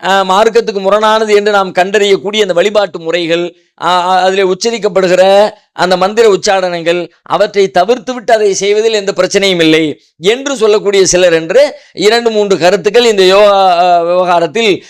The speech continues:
அம், அ, அறிஞர்களுக்கு மத்தியிலே கருத்து முரண்பாடுகள் இருக்கிறது. ஆனாலும்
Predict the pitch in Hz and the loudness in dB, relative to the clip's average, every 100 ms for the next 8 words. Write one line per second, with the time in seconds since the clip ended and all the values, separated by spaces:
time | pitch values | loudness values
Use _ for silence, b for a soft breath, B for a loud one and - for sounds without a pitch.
0 | B 165 180 175 175 175 170 165 156 175 | B 0 0 0 -2 0 2 2 2 0
1 | 220 220 196 175 165 180 214 170 190 180 | 2 2 2 0 0 2 2 0 0 0
2 | 180 208 190 180 190 165 151 156 143 - | 0 0 0 0 -2 -4 -4 -2 -4 -6
3 | b b _ _ - 202 254 214 160 160 | b b _ _ -4 -2 0 0 0 -2
4 | 175 | -4